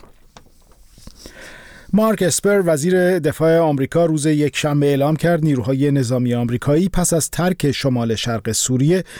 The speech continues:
در غرب عراق مستقر خواهند شد. به گزارش آسوشیتد پرس، این مقام آمریکایی از ادامه مأموریت نیروهای آمریکایی علیه گروه حکومت اسلامی داعش خبر داد. مارک اسپر همچنین گفت با همتایان عراقی و فرانسوی خود درباره انتقال بیش از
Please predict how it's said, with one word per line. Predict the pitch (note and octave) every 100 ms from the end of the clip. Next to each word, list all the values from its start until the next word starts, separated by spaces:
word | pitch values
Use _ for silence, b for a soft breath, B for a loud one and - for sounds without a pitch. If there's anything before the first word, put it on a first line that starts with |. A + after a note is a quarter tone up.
| B B
در | F#3+ F3+
غرب | D3 D#3+ D#3+ E3
عراق | D3+ C#3+ C#3+ -
مستقر | A#2 G#2+ A#2 G2+
خواهند | A2 - G2 G2
شد. | - F2 - B B B
به | C#3
گزارش | C#3 C3+ C3+ -
آسوشیتد | C3+ - B2 - B2 C#3 -
پرس، | F3+ G3+ E3+
این | D#3
مقام | C#3 C3 B2+
آمریکایی | A#2+ A#2+ - C#3+ E3
از | D3 -
ادامه | D3 C3+ C3+ G#3+
مأموریت | E3+ C#3 B2+ B2+ A#2+ -
نیروهای | C3 B2 A#2 B2
آمریکایی | A#2+ A2+ A2+ - A#2+
علیه | A#2+ A#2+ G#2 C#3 - B B B -
گروه | C#3 C3 B2+
حکومت | C3+ B2+ C3+ B2 C3+
اسلامی | B2+ - B2+ C3 D3
داعش | C3 C3+ B2+ B2 -
خبر | - G2 F#2 -
داد. | G2 - - B B B
مارک | A#2+ B2+ -
اسپر | C#3 - F3
همچنین | D#3+ C#3+ - D3+ D3
گفت | E3 - C3
با | D#3+
همتایان | D3 D3 A#2+ C3+ C#3 D3
عراقی | D3 D3 C3 A#2+ D3
و | C#3 C#3
فرانسوی | - B2+ B2 A#2 A#2+ B2 D#3
خود | - D3
درباره | C#3 C3+ B2+ C3 C#3
انتقال | C3+ A#2+ B2 C3+
بیش | C3+ C3
از | E3 D#3